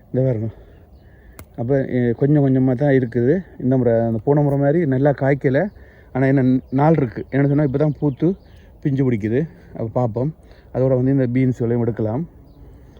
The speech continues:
ஆ, அதே மாதிரி பார்த்தீங்கன்னு சொன்னா, ஆ, இது வந்து பாருங்க, பீட்ரூட். இதுல வந்து இன்றைக்கு வந்து பெரிய பெருசா இருக்கிற பீட்ரூட் எடுக்க போறோம். ஆ,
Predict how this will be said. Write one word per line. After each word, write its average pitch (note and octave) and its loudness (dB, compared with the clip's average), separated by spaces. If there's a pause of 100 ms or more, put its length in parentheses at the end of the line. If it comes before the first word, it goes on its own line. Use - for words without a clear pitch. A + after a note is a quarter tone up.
(120)
ஆ, A2 -4 (440)
அதே C3 4
மாதிரி D3 2
பார்த்தீங்கன்னு C3 -2
சொன்னா, C#3+ -2 (760)
ஆ, A#2 -8 (520)
இது C#3+ -6
வந்து C#3+ -2
பாருங்க, B2 -6 (280)
பீட்ரூட். B2+ -8 (580)
இதுல C#3+ -4
வந்து C#3+ -4
இன்றைக்கு C3+ -4
வந்து D#3 -6
பெரிய C#3 -4 (500)
பெருசா D3 -2
இருக்கிற B2 -4
பீட்ரூட் C3+ -6
எடுக்க B2+ -2
போறோம். - -12 (800)
ஆ, A2+ -12